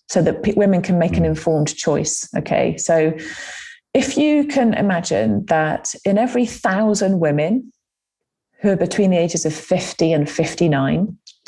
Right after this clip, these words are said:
Speaker 1: twenty-three of them will develop breast cancer over a five-year period. So if you imagine women between the ages of fifty and fifty-nine, follow them for five years,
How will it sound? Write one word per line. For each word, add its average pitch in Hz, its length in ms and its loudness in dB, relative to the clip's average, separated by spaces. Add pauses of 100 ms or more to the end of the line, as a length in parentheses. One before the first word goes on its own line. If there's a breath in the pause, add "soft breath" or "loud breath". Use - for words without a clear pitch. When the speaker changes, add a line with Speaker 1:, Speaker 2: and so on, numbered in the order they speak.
(640 loud breath)
Speaker 1:
twenty-three 214 880 2
of - 180 0
them 156 400 0 (640)
will 185 200 4
develop 170 440 0
breast - 240 -4
cancer - 580 -4 (460)
over 156 580 0 (200)
a 156 60 -2
five-year 160 960 0
period. 143 600 -2 (1500)
So - 180 0
if 151 240 2
you 202 80 2
imagine 208 360 2
women 170 260 2
between 170 240 -2
the 170 60 0
ages 165 240 -2
of 156 100 -2
fifty 220 380 0
and 190 120 0
fifty-nine, 151 680 0
follow 226 320 2
them 156 300 0
for 160 100 -10
five 185 520 0
years, 156 540 0